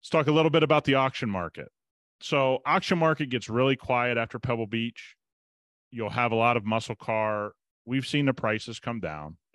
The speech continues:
We've seen some prices stay pretty steady. The ultra wealthy have not been hit. Even with the, with the stock market down roughly twenty percent this year, that's not a very big number to people that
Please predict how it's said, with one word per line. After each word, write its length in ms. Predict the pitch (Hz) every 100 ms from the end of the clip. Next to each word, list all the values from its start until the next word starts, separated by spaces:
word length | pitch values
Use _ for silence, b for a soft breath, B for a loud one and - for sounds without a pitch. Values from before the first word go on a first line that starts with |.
| _ _ _ _ _ _ _ _ _
We've 340 | 107 110 131 123
seen 380 | - 143 143 131
some 400 | - 175 175 170
prices 580 | - 120 120 - 131
stay 320 | - - 110 107
pretty 300 | - 101 95
steady. 380 | - 151 117
The 200 | 92 92 -
ultra 440 | 127 180 - 190
wealthy 480 | 156 123 123 - 123
have 220 | 113 113
not 280 | 104 104 104 _
been 180 | 98 92
hit. 480 | - 135 - _ - _ _ _ _ _
Even 280 | 131 151 170
with 160 | 160 -
the, 180 | 143 -
with 140 | 131
the 60 | 123
stock 320 | - 127 135
market 300 | 131 123 107
down 280 | 101 117 110
roughly 320 | 107 113 123
twenty 340 | - 113 123 123
percent 500 | 120 - 120 113 101
this 220 | 113 -
year, 320 | 107 104 101 _ _ _ _ -
that's 240 | 143 -
not 160 | 160 151
a 60 |
very 320 | 110 120 123 113
big 400 | 98 110 117 104
number 540 | 104 92 110 127 147 147 _ _ _
to 120 | 107
people 420 | - 127 123 123
that 220 | 110 110